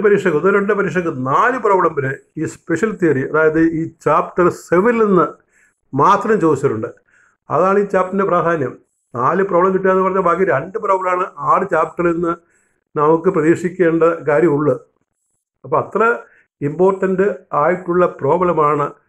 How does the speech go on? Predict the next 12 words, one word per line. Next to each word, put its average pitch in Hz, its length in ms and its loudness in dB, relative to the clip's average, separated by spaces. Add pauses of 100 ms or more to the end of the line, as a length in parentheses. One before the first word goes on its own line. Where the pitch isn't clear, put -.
(540)
ഈ 156 40 -2 (240)
ചാപ്റ്റർ 147 520 0
ഉള്ളത്. 156 300 2 (300)
അത്തരം 208 380 -2
ഒരു 196 160 0
പ്രോബ്ലമാണിത്. 175 520 2 (2000)
The 151 80 4 (120)
recessional 202 760 2 (280)
redshift 180 480 -2
of 196 80 0 (180)
the, 180 120 6 (600)
of 175 120 2